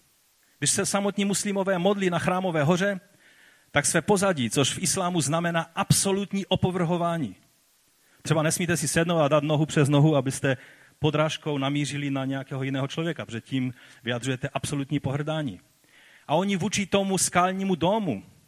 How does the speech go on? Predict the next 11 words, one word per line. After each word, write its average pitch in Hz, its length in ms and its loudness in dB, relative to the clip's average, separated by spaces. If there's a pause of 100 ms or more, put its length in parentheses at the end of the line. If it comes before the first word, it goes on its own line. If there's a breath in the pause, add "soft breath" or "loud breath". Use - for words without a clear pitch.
(280)
který 156 300 2
je 165 160 2
pýchou 131 680 -4
Jeruzaléma 139 640 -2
muslimského, 127 840 -4 (320 loud breath)
tak 151 120 -2
se 202 100 2
otáčejí 196 400 2
svým 214 200 0
pozadím. 185 520 2 (1900 soft breath)
A 131 440 2